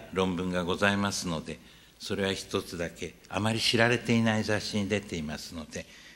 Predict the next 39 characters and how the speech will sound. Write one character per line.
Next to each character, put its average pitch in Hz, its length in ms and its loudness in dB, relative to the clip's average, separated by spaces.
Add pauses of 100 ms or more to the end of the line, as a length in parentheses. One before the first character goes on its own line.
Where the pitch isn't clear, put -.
(140)
ご 87 80 -4
紹 85 240 -4
介 85 180 -2
し - 100 -10
て - 120 -10
い 80 40 -8
こ 85 160 -10
う 80 40 -8
と - 140 -10
思 78 100 -4
い 78 60 -2
ま 76 120 -6
す - 160 -10
が、 85 100 -8 (500)
二 95 120 2
枚 104 220 8
目 101 120 6
の 98 120 6
紙 92 300 0
の 85 140 -4 (240)
一 - 240 -2
番 90 200 2
下 87 300 4
で 80 120 -6
す。 - 220 -10 (400)
ア 85 80 -8
ン 85 100 -4
ダ 82 120 -2
ー - 20 -4
ラ 80 100 -6
イ 76 60 -8
ン 73 100 -10
の 76 80 -10
下 - 240 -10
の 78 80 -8
と - 140 -12
こ 82 140 -10
ろ 78 80 -6
に 95 200 -6